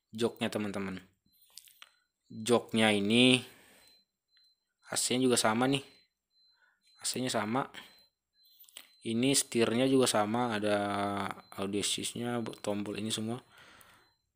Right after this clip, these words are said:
Eh, ini juga ada start stop engine-nya, terus pengatur lampunya. Sensor, eh, ininya, parkirnya tuh, pengaktifannya. Sama ya.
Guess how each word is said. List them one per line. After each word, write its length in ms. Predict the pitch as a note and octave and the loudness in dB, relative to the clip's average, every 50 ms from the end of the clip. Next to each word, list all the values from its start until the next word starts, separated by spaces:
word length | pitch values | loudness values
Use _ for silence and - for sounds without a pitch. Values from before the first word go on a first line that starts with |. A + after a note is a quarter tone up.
| _ _ _ _ _ _ - - | _ _ _ _ _ _ -12 -6
Eh, 680 | G#2+ G#2+ G#2 G#2+ G#2 G#2 G#2 G#2 G#2 G2+ G2+ G2+ G2+ G#2 G#2 G2 - - - - - | -2 0 2 2 2 2 2 2 2 2 2 0 0 -2 -6 -10 -12 -16 -18 -10 -6
ini 160 | G#2 G#2+ A2+ A2 | -2 -2 0 0
juga 320 | G#2+ G#2+ F#2+ F#2+ G2 G2+ G2+ | 0 0 2 2 2 2 4
ada 100 | F#2+ G2 - | 4 2 2
start 320 | - - - G2+ - - | 2 2 0 0 0 -2
stop 120 | - G2 F#2 - | -4 -4 -2 -2
engine-nya, 880 | F#2+ G2+ G2+ F#2+ G2 G2+ G2 G2+ A2 A#2+ C3 C#3 C#3+ D3+ D3+ D3+ C#3+ | -2 -2 -2 -4 -4 -4 -2 0 2 4 4 6 6 6 4 2 0
terus 240 | - A#2 A2+ - - | 0 -2 -2 -2 0
pengatur 560 | - - A2 A2 A2 A2 - - A2+ A2 A2 | 0 2 2 4 2 2 2 2 2 2 4
lampunya. 800 | G#2+ G#2+ G#2 G#2 G#2 - G#2 G#2 G#2+ A#2+ C3 C#3 C#3+ D3 D3 C#3 - - - - - - - - - _ _ _ _ _ _ _ _ _ _ _ _ _ _ _ _ _ - - - _ _ | 6 6 4 4 2 -2 -2 -2 2 2 4 4 4 4 4 2 -2 -8 -18 -20 -20 -20 -20 -20 -20 _ _ _ _ _ _ _ _ _ _ _ _ _ _ _ _ _ -20 -20 -20 _ _
Sensor, 480 | - G#2+ G2+ - G#2+ A2 A2 - - - | -14 -10 -4 -2 0 0 0 0 0 0
eh, 160 | A2+ A2+ A2 | 2 2 2
ininya, 240 | A2 A2+ A#2+ C#3+ C#3+ | 2 2 0 2 2
parkirnya 480 | - A2 G#2+ G#2 G#2+ G#2+ B2 C3+ C3+ | 2 2 2 2 0 -2 -2 -2 -4
tuh, 160 | - - D3+ - - | -4 -6 -8 -8 -10
pengaktifannya. 720 | - - A2+ A2 - - - A#2 - A2+ A2 B2 C#3+ D3+ - - _ _ _ _ _ _ _ _ _ _ _ _ _ _ _ _ _ _ _ _ _ _ _ _ _ _ _ _ _ _ _ _ _ _ _ _ _ _ _ _ _ _ _ _ _ _ _ _ _ _ _ _ _ _ _ _ _ _ _ - _ _ _ _ | -8 -4 -4 -4 -2 -4 -4 0 2 2 2 2 0 -4 -6 -12 _ _ _ _ _ _ _ _ _ _ _ _ _ _ _ _ _ _ _ _ _ _ _ _ _ _ _ _ _ _ _ _ _ _ _ _ _ _ _ _ _ _ _ _ _ _ _ _ _ _ _ _ _ _ _ _ _ _ _ -20 _ _ _ _
Sama 400 | - - - A#2 G#2+ A2+ C3+ C3+ | -8 -4 -2 -2 -2 -2 -2 -2
ya. 100 | C3 C3+ | -2 -4